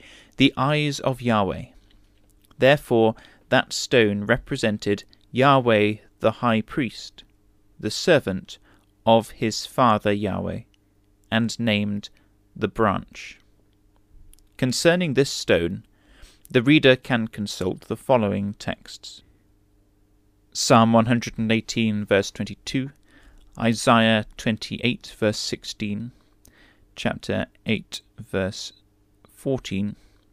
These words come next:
Genesis forty-nine, verse twenty-four, and Daniel two, verse thirty-four.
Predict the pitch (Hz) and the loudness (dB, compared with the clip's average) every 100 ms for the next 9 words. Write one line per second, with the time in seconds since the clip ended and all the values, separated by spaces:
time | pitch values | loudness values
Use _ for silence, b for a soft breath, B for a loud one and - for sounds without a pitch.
0 | _ _ b b b b b b b - | _ _ b b b b b b b 0
1 | 123 123 - 117 - - _ - - 151 | 2 2 0 -2 -4 -14 _ -6 0 0
2 | - 120 117 107 104 101 107 104 - - | 0 0 0 0 -2 -4 -2 -2 -4 -8
3 | 104 - - - 110 107 110 b - _ | -8 -10 -10 -2 0 0 -4 b -20 _
4 | _ _ _ _ 110 107 - 113 107 101 | _ _ _ _ -12 -10 -4 -2 0 -2
5 | 104 - - 120 98 101 95 - - 82 | -6 -12 -10 -8 -8 -8 -8 -8 -4 -4
6 | - - - 113 - | -6 -16 -10 -8 -8